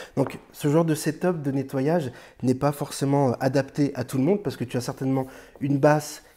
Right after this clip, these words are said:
qui est, euh, vernie, une touche qui est vitrifiée, et cetera. Donc le plus important,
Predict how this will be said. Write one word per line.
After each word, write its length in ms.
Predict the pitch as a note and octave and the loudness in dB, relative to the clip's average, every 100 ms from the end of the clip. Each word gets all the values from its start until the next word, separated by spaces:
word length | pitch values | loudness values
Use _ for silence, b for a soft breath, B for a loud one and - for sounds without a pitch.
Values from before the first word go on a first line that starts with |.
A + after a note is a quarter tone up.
| _ | _
qui 300 | - C#3 C#3 | -10 -4 0
est, 220 | C3+ B2+ | 2 0
euh, 160 | A2+ G#2+ | -2 -6
vernie, 800 | G#2+ C#3+ C3 D3 D#3+ D#3+ D#3+ D#3+ E3 B - | 2 2 4 2 4 4 2 0 -4 B -4
une 160 | C3 C3 | -2 0
touche 300 | C#3+ C#3+ - | 0 -2 -2
qui 120 | B2+ | -6
est 40 | |
vitrifiée, 760 | A2+ A#2+ - C#3+ - D3+ D#3 - | -4 -8 -8 -10 -4 0 0 -2
et 80 | B2 | -8
cetera. 400 | B2+ B2+ B2 D#3+ | -8 -4 0 0
Donc 260 | D#3 C3 | 0 -4
le 60 | C3 | -8
plus 220 | C3 C#3 | -6 -4
important, 440 | C3 B2+ - D#3+ | -4 -6 -4 -6